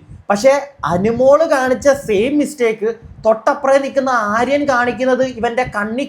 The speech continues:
കേറിയില്ലേ? അവന്റെ കണ്ണിലും കുരുവാണോ? അല്ല, അറിയാൻ പാടില്ലായിട്ടാ വീണ്ടും. ബിഗ് ബോസ് സീസൺ സെവൻ ഇന്നലെ പാതിരാത്രിയിൽ ലൈവിൽ നടന്ന കാര്യങ്ങളെന്ന് പറഞ്ഞു കഴിഞ്ഞാൽ ഒരുപാടൊന്നുമില്ല. ഇന്നലത്തെ Ticket to Finale ടാസ്ക് എപ്പിസോഡ്, മറ്റേ നമ്മുടെ എഴുപത്തൊമ്പതിൽ നിങ്ങൾ കണ്ട ആ ഒരു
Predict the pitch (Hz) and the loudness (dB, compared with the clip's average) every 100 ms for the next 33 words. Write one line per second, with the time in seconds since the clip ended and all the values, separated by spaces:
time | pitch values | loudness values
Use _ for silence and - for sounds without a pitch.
0 | 202 202 233 214 160 127 - _ 202 262 | 0 0 0 -2 -4 -6 -8 _ -2 0
1 | 285 269 262 262 226 214 240 202 135 127 | 2 2 0 0 -2 -4 0 0 0 -8
2 | 123 - - - 226 175 156 165 196 269 | -16 -20 -20 -2 -2 0 -2 -2 -2 -2
3 | 277 320 330 285 240 226 208 208 _ - | 0 0 0 -2 -2 -4 -6 -8 _ -20
4 | - - - 220 226 320 302 302 311 - | -20 -20 -4 0 4 4 4 4 4 2
5 | 294 285 240 208 - 196 214 226 226 220 | 0 2 2 0 -4 0 2 2 2 0
6 | 254 262 285 285 294 294 277 269 254 262 | 0 0 0 0 -2 -2 0 0 0 0
7 | 262 262 247 254 240 240 240 247 240 247 | -4 -4 -4 0 0 0 -2 -4 -2 0
8 | 226 220 233 220 202 220 - _ _ 220 | 0 0 0 -2 -2 -4 -8 _ _ 0
9 | 226 240 240 233 220 196 214 - 208 208 | 4 4 2 0 -4 0 0 -2 -2 -2
10 | 208 208 202 196 202 214 214 202 208 202 | 2 0 0 -6 -4 -2 0 2 2 2
11 | 190 185 175 165 156 196 208 214 208 - | 0 -2 -4 -6 -4 -4 -2 0 -2 -6
12 | _ - 180 196 190 190 185 185 202 208 | _ -8 2 2 2 -2 -2 -2 -2 0
13 | 202 208 214 214 196 196 202 185 185 185 | 0 0 -2 -4 -6 -2 0 0 0 -2
14 | - - - 202 233 | -2 -18 -2 2 2